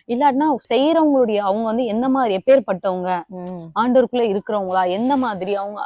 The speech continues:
Speaker 1: கொஞ்சமாச்சும் அந்த மாதிரி ஒரு நாலேஜ்ல இருந்து ஆவியானவர் துணையோட நீங்க அந்த உதவி அக்செப்ட் பண்ணும்போது நமக்குள்ள ஆசீர்வாதம் தான் நம்ம பெற்றுக்கொள்ள முடியும். ஏன்னா இந்த ஆச-, அத நம்ம உதவி அக்செப்ட் பண்ணாம இருந்தோம்னா நம்ம கையாலே நம்ம ஆசீர்வாதத்தை தட்டி விடுற மாதிரி.
Speaker 2: ம்.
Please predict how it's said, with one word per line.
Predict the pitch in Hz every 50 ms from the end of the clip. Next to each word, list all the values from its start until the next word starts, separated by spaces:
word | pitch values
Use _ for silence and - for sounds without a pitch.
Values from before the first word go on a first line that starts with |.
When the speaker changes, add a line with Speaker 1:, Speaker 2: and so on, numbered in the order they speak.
| - _ -
Speaker 1:
கொஞ்சமாச்சும் | 269 277 311 339 302 302 294 320 285 233
அந்த | 240 254 269
மாதிரி | 269 285 285 302 277
ஒரு | 220 208 202
நாலேஜ்ல | 202 214 233 240 240 208 208 185 180
இருந்து | 185 202 214 220 214 208 220
ஆவியானவர் | 190 180 196 202 220 226 226 220 214 180 -
துணையோட | 185 196 208 220 233 247 254 254
நீங்க | 233 220 202 185
அந்த | 175 170
உதவி | 185 185 220 220 220
அக்செப்ட் | - - - - - - 254 - -
பண்ணும்போது | 220 190 180 180 170 175 170 202 240 - - - - - -
நமக்குள்ள | 208 226 254 311 403 480 480 - - 415 392 359
ஆசீர்வாதம் | 269 220 214 214 - - 220 220 214 208 202 190 202 220 226 233
தான் | 294 294
நம்ம | 247 208 175 156
பெற்றுக்கொள்ள | - 170 - 208 - 190 175 175
முடியும். | 175 165 160 160 165 - _ - - - -
ஏன்னா | - 220 262
இந்த | 262 240 208 208 185
ஆச-, | 185 202 226 214 247 196 -
அத | 202 208 220 208 196
நம்ம | 196 208 208 202 196
உதவி | 196 214 254 269 294
அக்செப்ட் | 269 214 - - 277 262 -
பண்ணாம | 262 254 254 240
இருந்தோம்னா | 233 233 269 320 349
நம்ம | 294 226 226 240 269
கையாலே | 262 262 247 254 247 254 277
நம்ம | 277 262 214 190
ஆசீர்வாதத்தை | 196 196 175 202 202 190 233 240
தட்டி | 196 190 175 160 202
விடுற | 190 180 175 175 170
மாதிரி. | 170 170 170 175 165 170 190
Speaker 2:
ம். | 190 185 175 175 170 165 160